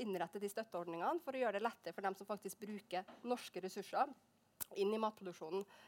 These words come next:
eh, til å kunne drive rundt. Ehm, og på transporten for eksempel, så det vil jeg tro vi har til felles, at vi, eh, vi, eh, flytter jo penger fra store motorveier,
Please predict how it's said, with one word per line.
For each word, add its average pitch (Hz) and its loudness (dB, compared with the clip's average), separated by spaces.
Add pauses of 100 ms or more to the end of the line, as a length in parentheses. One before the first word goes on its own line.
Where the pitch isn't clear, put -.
(120)
eh, 190 6
til 202 0
å 196 -2
kunne 190 -2
drive 180 -2
rundt. - -8 (380)
Ehm, 202 2
og 240 -2
på - -6
transporten 254 0
for 190 -6
eksempel, 190 2
så 247 6
det 233 2
vil 302 4
jeg 208 2
tro 214 -4
vi 214 2
har 202 2
til 214 -8
felles, 202 0 (100)
at 240 0
vi, 247 4
eh, 233 4
vi, 220 -4 (260)
eh, 208 0 (180)
flytter - -8
jo - -10
penger 220 2
fra 247 0
store 208 -2
motorveier, 196 0